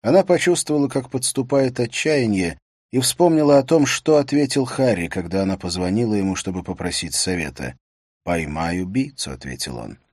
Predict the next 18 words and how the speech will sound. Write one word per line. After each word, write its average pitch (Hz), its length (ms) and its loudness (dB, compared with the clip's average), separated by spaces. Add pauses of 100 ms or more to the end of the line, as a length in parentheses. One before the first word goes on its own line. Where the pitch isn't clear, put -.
«Харри, 95 440 -8
я 76 180 -8
не 87 120 0
об 87 160 0
этом 117 260 -2
спрашивала. 131 600 -6
Я 160 140 -4
спросила, 135 520 2
как 143 260 2
руководить 123 560 0
следственной 120 600 0
группой, 139 400 -2
которая 131 420 2
не 123 200 4
испытывает 131 640 -2
к - 60 -14
тебе 135 300 0
доверия. 131 640 0